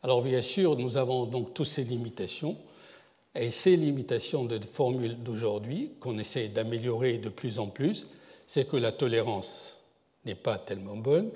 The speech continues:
la biodisponibilité des médicaments qui sont appliqués de façon topique est faible, il y a énormément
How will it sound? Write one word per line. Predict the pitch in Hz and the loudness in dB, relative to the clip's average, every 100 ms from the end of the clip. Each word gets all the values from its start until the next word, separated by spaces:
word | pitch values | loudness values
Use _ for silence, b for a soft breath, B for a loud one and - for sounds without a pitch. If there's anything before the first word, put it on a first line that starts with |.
| B B | B B
la | 107 | -4
biodisponibilité | 107 160 165 143 - 151 131 127 127 131 117 | 0 4 4 4 0 0 0 0 -2 -2 -2
des | 117 | 0
médicaments | 120 113 110 135 127 123 110 - B B B B B _ _ | -4 -6 -2 -2 0 -2 -6 -14 B B B B B _ _
qui | - 135 | -8 -6
sont | - 147 120 | -2 0 0
appliqués | 120 143 123 160 117 | -2 -4 -6 -4 -4
de | 120 | -2
façon | - 120 139 117 | 0 0 0 -4
topique | - 127 139 117 - - - | -4 -4 -6 -10 -12 -14 -8
est | 120 | -6
faible, | - 143 185 - - B B B - | 6 6 6 -2 -14 B B B -4
il | 127 | 2
y | |
a | 131 - | 2 4
énormément | 170 202 180 123 127 123 120 98 | 2 4 4 2 -2 -2 -2 -4